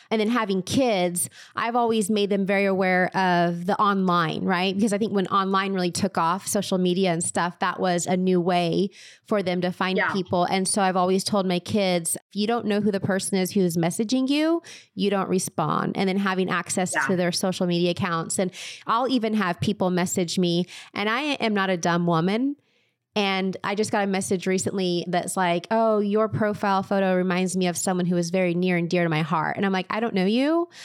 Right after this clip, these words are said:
Speaker 2: Yeah.
Speaker 1: You're reaching, and maybe it's true, but I'm not even gonna go there. I'm gonna delete that message." Like, I'm not even gonna try and open
Speaker 2: Exactly.
Speaker 1: the door to that type of stuff.
Speaker 2: Or entertain it, yeah.
Speaker 1: Entertain it. And then the other one I remember hearing a lot about was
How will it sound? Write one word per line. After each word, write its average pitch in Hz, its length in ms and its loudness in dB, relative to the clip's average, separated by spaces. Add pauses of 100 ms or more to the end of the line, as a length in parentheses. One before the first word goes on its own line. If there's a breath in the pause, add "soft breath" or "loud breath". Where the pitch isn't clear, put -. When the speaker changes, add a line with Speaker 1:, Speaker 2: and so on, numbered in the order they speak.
(280 loud breath)
Speaker 2:
Yeah. - 220 0
Speaker 1:
You're 220 140 0
reaching, 254 580 0
and 226 140 0
maybe 233 260 2
it's - 160 -2
true, 247 440 0
but 220 100 0
I'm 214 160 0
not 214 140 2
even 202 220 2
gonna 190 180 2
go 170 240 0
there. 208 320 2
I'm 190 120 -2
gonna 175 140 2
delete 170 300 0
that 156 200 -4
message." 165 380 -2
Like, 208 80 2
I'm 233 100 0
not 262 140 0
even 294 200 0
gonna 262 160 2
try 240 200 -2
and 208 180 0
open 202 420 0
Speaker 2:
Exactly. 190 40 2 (160)
Speaker 1:
the 160 60 -12
door 170 560 0 (380 loud breath)
to 226 120 0
that 180 240 -2
type 180 260 -2
of 185 120 -2
stuff. 185 340 0
Speaker 2:
Or - 160 0
entertain 247 480 -2
it, 196 80 -2
yeah. 254 80 0
Speaker 1:
Entertain 247 500 0
it. 214 140 0
And 226 100 0
then 233 100 0
the 226 100 0
other 294 260 0
one 302 140 0
I 269 60 0
remember 233 260 0
hearing 220 260 2
a 196 60 2
lot 185 260 2
about 175 440 -2
was 180 520 0